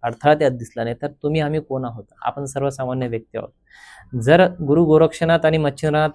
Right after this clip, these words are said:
श्राद्धाचं जेवण जेवू शक-, जेवू शकतात, तर आपण का नाही? म्हणून लक्षात ठेवा, कधी श्राद्धाचं जेवण जेवायला कधीही, अ, नकार देऊ नका.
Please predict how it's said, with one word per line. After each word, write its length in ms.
श्राद्धाचं 440
जेवण 300
जेवू 180
शक-, 380
जेवू 120
शकतात, 400
तर 180
आपण 420
का 260
नाही? 260
म्हणून 200
लक्षात 320
ठेवा, 260
कधी 300
श्राद्धाचं 560
जेवण 320
जेवायला 380
कधीही, 500
अ, 220
नकार 380
देऊ 160
नका. 300